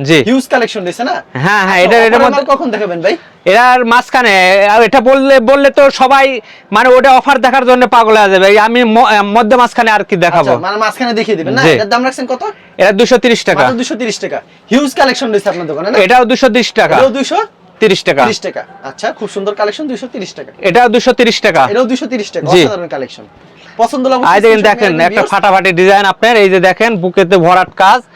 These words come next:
Speaker 2: ভাই, দেখা যায় অনেকে ব্যবহারের জন্য দুই পিস, পাঁচ পিস নিবো, ফুল টাকা পেমেন্ট করলে কি দিবেন ভাই?
Speaker 1: এটা আপনি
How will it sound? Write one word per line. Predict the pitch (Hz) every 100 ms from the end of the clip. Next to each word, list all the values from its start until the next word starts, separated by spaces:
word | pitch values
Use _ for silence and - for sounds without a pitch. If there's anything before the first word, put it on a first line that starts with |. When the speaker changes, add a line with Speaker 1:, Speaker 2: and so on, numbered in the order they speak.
| 160
Speaker 2:
ভাই, | 254
দেখা | 233 262 269
যায় | 262
অনেকে | 269 -
ব্যবহারের | 240 262 254
জন্য | 220 226 214
দুই | 185 240
পিস, | 247
পাঁচ | - 240 -
পিস | 226
নিবো, | 233 196
ফুল | 185
টাকা | 208 247
পেমেন্ট | 247 247
করলে | 247
কি | 233
দিবেন | 226 226 175
ভাই? | 196 269 - -
Speaker 1:
এটা | - 202 202 247 240 240
আপনি | 226